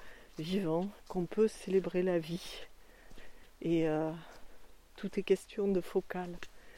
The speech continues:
Tu vois, dans la nature, ce que j'aime, c'est, euh, observer les détails, les prendre en photo. <laughs> C'est la focale qui me fait penser à ça. Les prendre en photo,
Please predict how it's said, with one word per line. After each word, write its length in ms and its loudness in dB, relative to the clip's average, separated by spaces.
Tu 100 -6
vois, 180 0
dans 120 0
la 120 -2
nature, 500 4
ce 80 -12
que 120 4
j'aime, 400 4
c'est, 360 0
euh, 140 0
observer 680 0
les 140 2
détails, 500 2
les 120 0
prendre 240 -4
en 100 -4
photo. 440 2
<laughs> 0 -
C'est 420 -10
la 100 -6
focale 500 -2
qui 140 -8
me 40 -6
fait 160 0
penser 360 2
à 120 4
ça. 240 2
Les 80 2
prendre 240 2
en 100 6
photo, 680 6